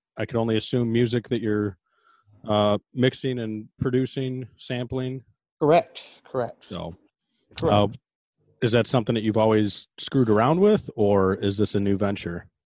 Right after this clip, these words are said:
Speaker 2: Well, so before I, uh, did comedy at all, uh, like, from, I know from high school, like, from my freshman year of high school, like, I was always, uh, producing and doing, uh, uh, hip hop related, like, music and stuff like that. Like,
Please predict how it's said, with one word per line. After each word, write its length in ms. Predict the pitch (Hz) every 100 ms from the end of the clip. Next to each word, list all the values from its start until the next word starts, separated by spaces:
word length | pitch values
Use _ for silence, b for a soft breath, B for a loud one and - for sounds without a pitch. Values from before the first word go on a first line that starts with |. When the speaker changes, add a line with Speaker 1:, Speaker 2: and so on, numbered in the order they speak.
| _ _ B B
Speaker 2:
Well, 400 | 147 160 156 143
so 800 | - - - 147 143 131 131 117
before 960 | 120 123 - - 131 131 131 127 113 -
I, 280 | 110 104 101
uh, 260 | 98 98 101 104
did 380 | 104 110 104 101 - _ _ _
comedy 500 | - 110 98 98 95 -
at 120 | 101
all, 460 | 95 107 95 95 - _ _ _ -
uh, 360 | 101 98 90
like, 240 | - 120 104
from, 460 | - 107 101 92 - - _ _ _ b b _
I 60 | 110
know 140 | 101
from 200 | - 87
high 240 | - 107
school, 320 | 104 - 117 117
like, 140 | 104
from 160 | - 101
my 100 | 98
freshman 380 | - 107 -
year 100 | 107
of 60 | 98
high 140 | 101
school, 340 | 101 - 117 113
like, 180 | 101 104
I 60 |
was 140 | 104 104
always, 340 | 104 101 98
uh, 360 | - 104 101 98 _ B B B B B _
producing 480 | 139 117 120 - 117
and 100 | 107
doing, 300 | 107 107 104
uh, 680 | 101 98 95 90 82 _ 113
uh, 200 | 98 90
hip 220 | 101 113 110
hop 180 | 98 -
related, 400 | 101 101 98 95
like, 140 | 98 92
music 380 | 101 101 98 -
and 120 | _
stuff 220 | - 101 -
like 160 | -
that. 180 | - 98
Like, 140 | 95